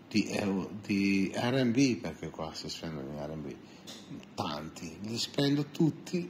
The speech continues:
ogni mese praticamente per fare i video a voi, li spendo tutti, settecento euro al mese li spendo per fare i video a voi,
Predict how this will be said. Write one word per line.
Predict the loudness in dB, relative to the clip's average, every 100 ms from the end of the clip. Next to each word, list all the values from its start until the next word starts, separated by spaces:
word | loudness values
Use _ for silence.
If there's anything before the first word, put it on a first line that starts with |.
| 0
ogni | 2 4
mese | 4 4 2
praticamente | -2 -4 -2 0 0 -2
per | -6
fare | -4 -2 0
i | 0
video | 2 0 0
a |
voi, | -2 -4 -8 -12 -18 -20 -20 -18 -18 -18 -18 -6
li | 0
spendo | 0 4 6 6
tutti, | 4 0 0 -6 -10
settecento | -10 -4 -4 -2 2 2 4
euro | 4 4
al | 4
mese | 4 4 4 2
li | 2
spendo | 0 0 0
per | 0 -4
fare | -2 0
i | 2
video | 2 0
a | -2
voi, | -4 -6